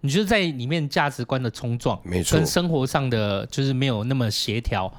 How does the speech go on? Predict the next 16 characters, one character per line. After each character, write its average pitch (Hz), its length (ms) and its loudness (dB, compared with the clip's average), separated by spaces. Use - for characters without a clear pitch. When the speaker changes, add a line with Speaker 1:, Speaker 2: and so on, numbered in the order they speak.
Speaker 2:
嗯。 85 260 -2
Speaker 1:
就 117 120 -2
是 170 220 2
它 156 200 0
会 139 300 0
造 - 200 -2
成 120 260 -4
感 101 200 -6
情 101 160 -8
上 117 180 -2
的 104 80 -4
耗 98 220 -2
损。 - 240 -10
而 160 280 2
那 196 100 2
个 131 500 2